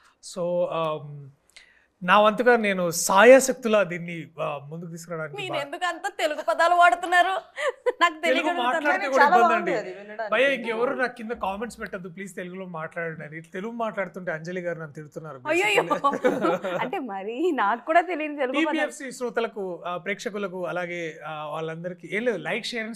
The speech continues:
Speaker 1: subscribe చెప్తున్నారు అంతే
Speaker 2: అయ్యో,
Speaker 1: నేను.
Speaker 2: ఓకే. ఓకే.
Speaker 1: So, but, యా, అంటే <clears throat> చాలా, ఆ, అందరూ ప్రతి ఒక్కరు ఇప్పుడు ప్రతి సినిమాకి అందరూ ఎఫర్ట్ పడతారు. మేము కూడా అలాగే ఎఫర్ట్ పెట్టాము.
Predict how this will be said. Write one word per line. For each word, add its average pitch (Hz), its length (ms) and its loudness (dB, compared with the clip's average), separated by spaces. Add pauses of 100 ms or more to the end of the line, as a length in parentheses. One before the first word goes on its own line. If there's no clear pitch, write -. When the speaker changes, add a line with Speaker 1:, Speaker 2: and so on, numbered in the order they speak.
Speaker 1:
subscribe 190 380 -10
చెప్తున్నారు 170 420 2
అంతే - 140 0
Speaker 2:
అయ్యో, - 160 2
Speaker 1:
నేను. 247 140 4
Speaker 2:
ఓకే. - 240 -10 (580)
ఓకే. 226 300 -10 (220)
Speaker 1:
So, 151 320 -12
but, 175 240 -10
యా, 165 60 -6
అంటే 190 720 -2
<clears throat> 214 480 -8
చాలా, 214 320 4 (100)
ఆ, 151 220 -4 (280)
అందరూ 190 440 0 (680)
ప్రతి 190 200 0
ఒక్కరు 269 240 6
ఇప్పుడు 226 180 2
ప్రతి 170 300 -6
సినిమాకి 196 500 -6
అందరూ 170 260 0
ఎఫర్ట్ 147 300 -4
పడతారు. 127 400 -14
మేము 127 280 -14
కూడా 147 160 -4
అలాగే 131 280 -8
ఎఫర్ట్ 120 300 -16
పెట్టాము. 110 460 -18